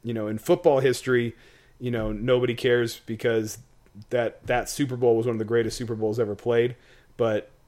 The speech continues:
any Bay Area fan, it's just that, that ninety Giants team was just, y-, you know, it's, it's one thing if you lose to a team who's really, really great, you know, the, to go back to your twenty sixteen reference with the Warriors,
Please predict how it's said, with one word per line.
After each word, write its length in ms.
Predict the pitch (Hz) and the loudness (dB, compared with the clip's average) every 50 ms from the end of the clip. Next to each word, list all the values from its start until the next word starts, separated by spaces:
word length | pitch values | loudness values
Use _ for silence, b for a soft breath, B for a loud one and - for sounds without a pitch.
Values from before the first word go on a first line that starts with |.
| _ _ _ - 101 - | _ _ _ -16 -10 -6
any 220 | 123 127 123 123 | -4 -4 -4 -4
Bay 240 | 120 113 117 117 113 | 0 2 2 4 6
Area 280 | 117 117 117 113 107 | 6 6 6 4 2
fan, 340 | - - 110 104 101 98 98 | -2 -4 -6 -6 -6 -6 -6
it's 200 | 98 95 - - | -8 -8 -10 -12
just 220 | - 98 - - - _ _ _ _ _ 101 | -12 -12 -14 -14 -16 _ _ _ _ _ -8
that, 300 | 110 117 110 101 - - _ _ | -6 -4 -4 -4 -6 -10 _ _
that 220 | 98 120 117 107 | -4 -2 -2 -2
ninety 300 | 113 113 113 117 113 110 | -2 -2 -2 -2 -4 -4
Giants 360 | 107 110 113 107 107 107 104 - | -4 -6 -6 -6 -6 -8 -8 -8
team 220 | - 110 101 98 | -8 -8 -8 -8
was 160 | 95 95 - | -8 -10 -10
just, 320 | - 110 101 - - - - B B B B B B B - | -8 -8 -8 -8 -10 -16 -20 B B B B B B B -4
y-, 80 | 110 | -4
you 240 | 117 113 107 139 139 | -4 -2 -2 -2 0
know, 120 | 139 135 | 2 2
it's, 180 | 127 123 - - | 2 0 0 -4
it's 140 | 131 120 - | -4 -4 -2
one 200 | 139 147 147 139 | -2 0 0 0
thing 160 | 147 143 139 | 0 0 0
if 140 | 131 127 127 | -2 -2 -4
you 160 | 123 123 - - _ _ 110 | -8 -8 -10 -14 _ _ -4
lose 300 | 120 131 131 131 120 - | -2 0 0 0 -2 -2
to 100 | 127 123 | -2 -2
a 40 | 110 | -2
team 280 | - - 135 127 123 | -2 -4 -2 -2 -2
who's 160 | 120 113 107 110 | -2 -4 -4 -2
really, 240 | 120 117 113 107 95 - _ _ | -2 0 -2 -2 -6 -14 _ _
really 220 | 113 123 120 113 | -4 -2 -2 -2
great, 380 | 113 113 113 117 120 131 - - _ _ _ _ _ | -2 0 2 2 2 0 -2 -8 _ _ _ _ _
you 120 | - 123 117 | -6 -4 -4
know, 220 | 113 110 104 - B B B B B B B B | -2 -4 -4 -6 B B B B B B B B
the, 240 | - 117 113 110 104 | -2 0 0 0 0
to 120 | 98 - 120 | -2 0 2
go 100 | 123 117 | 2 4
back 260 | 117 120 117 117 - | 4 4 2 2 2
to 60 | 127 | 0
your 60 | 117 | -2
twenty 260 | 113 - 127 120 117 | 0 0 -2 -2 -2
sixteen 920 | 117 - 120 107 - - 131 123 123 120 120 117 104 - - 95 98 - - - | -2 -2 -4 -6 -4 -4 -4 -2 -2 -2 -4 -6 -8 -10 -14 -16 -16 -16 -8 -2
reference 400 | 120 123 120 120 - 123 113 - | 0 0 0 0 -2 -4 -6 -4
with 80 | 107 | -6
the 60 | 110 | -4
Warriors, 520 | 110 110 113 120 120 120 120 123 120 - | -2 2 2 4 4 6 4 2 2 -2